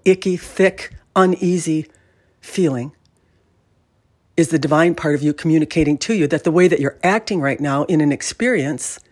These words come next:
in the blame of someone else, in the justification of your own negativity,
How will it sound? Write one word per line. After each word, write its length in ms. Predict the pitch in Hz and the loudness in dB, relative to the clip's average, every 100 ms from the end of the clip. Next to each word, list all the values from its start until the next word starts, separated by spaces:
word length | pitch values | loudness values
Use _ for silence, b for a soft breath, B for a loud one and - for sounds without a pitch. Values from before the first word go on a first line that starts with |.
| b | b
in 140 | - 170 | 2 2
the 80 | 131 | 2
blame 340 | 151 165 208 | 2 2 2
of 140 | 143 | 0
someone 320 | - 160 139 160 | -2 -2 0 2
else, 240 | 202 185 | 2 0
in 100 | 156 | -2
the 80 | 147 | 0
justification 880 | 185 185 180 - - 196 220 180 | 0 0 -4 -8 -2 2 2 0
of 100 | 143 | -2
your 140 | 143 156 | 0 0
own 180 | 165 151 | 2 2
negativity, 720 | 156 139 - 254 247 123 | 0 -2 -4 -2 -2 -4